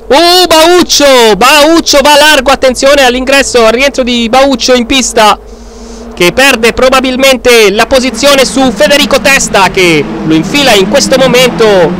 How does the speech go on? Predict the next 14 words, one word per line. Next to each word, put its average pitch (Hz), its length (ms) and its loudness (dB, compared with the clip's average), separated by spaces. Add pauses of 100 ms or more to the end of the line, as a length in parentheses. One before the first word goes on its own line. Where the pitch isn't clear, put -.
(260)
in 156 120 -2
curva 277 280 0
uno. 233 640 0 (1400)
Peccato 220 360 -2
per 262 160 0
Bauccio, 254 460 0
eccolo, 190 280 0
lo 170 100 0
stiamo 185 260 -2
seguendo, 196 640 0
la, 165 380 2
l'Audi 196 280 0
T 170 160 -6
T, 208 340 -4